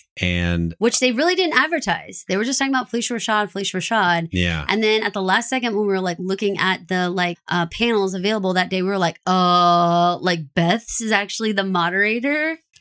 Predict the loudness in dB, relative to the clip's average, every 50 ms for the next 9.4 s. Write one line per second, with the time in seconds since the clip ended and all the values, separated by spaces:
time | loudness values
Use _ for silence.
0 | _ -4 -2 0 0 0 0 -2 0 0 0 2 2 2 0 0 0 0 0 -2
1 | -2 -4 -2 -2 0 0 0 0 -2 -4 -2 -2 -2 -2 -2 -4 -6 -6 -4 -2
2 | 0 0 0 0 -2 -2 -2 -2 0 0 0 0 0 0 0 0 -2 -2 -4 -6
3 | -8 -8 -6 -4 -4 -4 -4 -4 -6 -8 -8 -8 -8 -8 -10 -12 _ _ _ _
4 | _ -2 -2 0 2 2 2 2 2 0 0 0 0 0 0 -2 -4 _ 0 0
5 | 0 0 -2 -4 -4 -4 -4 -4 -4 -6 -6 -4 -4 -4 -4 -4 -6 -4 -4 -4
6 | -4 -4 -4 -4 -6 -8 -10 -10 -12 -14 _ _ _ _ _ _ -4 -2 -2 0
7 | 0 0 0 0 0 -2 -4 -6 -6 -10 -12 -12 -12 -14 -14 -12 -12 -12 -12 -10
8 | -8 -4 0 4 4 4 4 2 0 0 0 0 0 0 0 0 0 2 0 0
9 | 0 -2 -4 -4 -4 -6 -6 -8